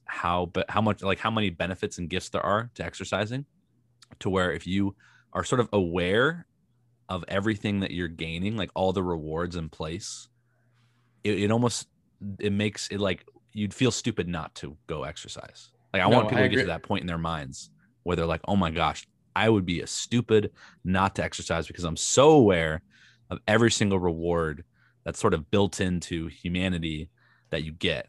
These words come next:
Speaker 1: And so I, my book is sort of gonna break down all the rewards and helping people kind of have a practical way of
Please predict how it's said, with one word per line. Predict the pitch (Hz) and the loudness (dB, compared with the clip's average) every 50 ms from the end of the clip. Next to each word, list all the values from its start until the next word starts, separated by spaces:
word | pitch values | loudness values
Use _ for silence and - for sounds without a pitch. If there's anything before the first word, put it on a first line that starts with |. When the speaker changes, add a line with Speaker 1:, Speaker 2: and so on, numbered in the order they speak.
| _ _ - | _ _ -12
Speaker 1:
And | 78 82 | -10 -6
so | - 92 80 | -2 -2 -2
I, | 76 76 69 - | -2 -4 -6 -6
my | 85 82 85 | -4 -4 -4
book | 85 - 107 104 - | 0 2 0 2 0
is | 95 - | -2 -2
sort | - 95 87 | -2 -2 -2
of | 82 | -2
gonna | 85 90 85 80 78 76 - _ _ _ _ _ _ - | -2 -2 -2 -2 -4 -6 -8 _ _ _ _ _ _ 0
break | 95 95 92 - | 2 2 2 2
down | - 98 87 85 85 85 | 2 2 2 4 2 0
all | - 78 85 85 | 0 -2 -2 0
the | 82 87 | 0 -2
rewards | 82 82 85 82 82 87 90 87 87 85 85 82 80 - - - - - _ _ _ _ _ _ _ | -2 -2 -4 -2 0 0 2 2 2 2 0 -2 -4 -8 -10 -10 -10 -14 _ _ _ _ _ _ _
and | - 82 80 78 78 78 | -6 -4 -4 -2 -4 -2
helping | 82 98 90 92 85 | -2 -2 0 0 -2
people | 85 87 85 80 | -2 -2 -2 -2
kind | - 85 | 0 0
of | 85 80 | 0 0
have | 82 78 | -2 -4
a | |
practical | - - 90 82 85 - - - 90 85 82 | -2 0 0 0 0 -4 -6 -4 -2 0 2
way | 85 82 82 80 | 2 2 2 0
of | 80 80 78 78 - - | -2 -2 -4 -8 -12 -18